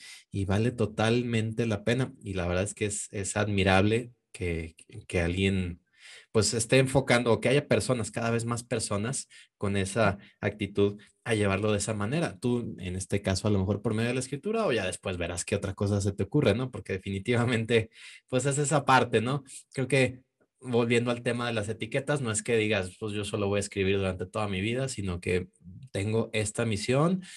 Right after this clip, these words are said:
veo claro este, este cambio que hay que hacer en el mundo y, pues, encontraré las herramientas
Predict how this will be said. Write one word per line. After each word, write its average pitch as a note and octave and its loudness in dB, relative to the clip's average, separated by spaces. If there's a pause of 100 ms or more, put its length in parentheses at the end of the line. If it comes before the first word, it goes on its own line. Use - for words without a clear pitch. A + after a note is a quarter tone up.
(260)
veo A2 2
claro A2+ 4
este, G#2+ 0
este G#2 -6
cambio C3+ 0
que A2+ -2
hay A2 0
que A2+ -4
hacer A2 -4
en A2 -4
el G2+ -4
mundo A2+ -2
y, G#2 -2
pues, - -8 (120)
encontraré F#2+ 2
las G#2 2
herramientas F#2 0